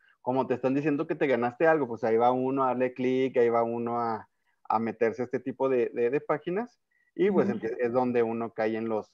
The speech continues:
Speaker 1: en los fraudes.
Speaker 2: Sí, y también, este, pues, es muy importante que los niños conozcan, ¿verdad? Que, que la página o, o, o el artículo o el tema que estén buscando en internet,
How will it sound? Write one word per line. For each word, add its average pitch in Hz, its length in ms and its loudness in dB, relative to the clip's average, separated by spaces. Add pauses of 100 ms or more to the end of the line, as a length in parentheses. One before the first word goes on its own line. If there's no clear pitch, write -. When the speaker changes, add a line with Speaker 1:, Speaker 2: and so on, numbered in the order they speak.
Speaker 1:
en 120 120 -8
los 107 120 -8
fraudes. 135 360 2 (1000)
Speaker 2:
Sí, 226 500 0
y 226 140 0
también, 226 300 2
este, 240 420 2
pues, 240 180 4
es 233 120 4
muy 240 180 0
importante 247 1120 4 (140)
que 220 120 -2
los 214 160 0
niños 214 300 -2
conozcan, 214 560 -2
¿verdad? 202 400 -2
Que, 190 240 -6 (560)
que 220 120 0
la 214 340 4
página 285 800 4
o, 220 140 2
o, 220 260 0 (300)
o 214 180 0
el 220 180 -2
artículo 269 880 4 (160)
o 208 280 2
el 208 240 -4
tema 262 420 4
que 269 80 -6
estén 226 340 -2
buscando 240 580 0
en 254 120 4
internet, 233 720 -2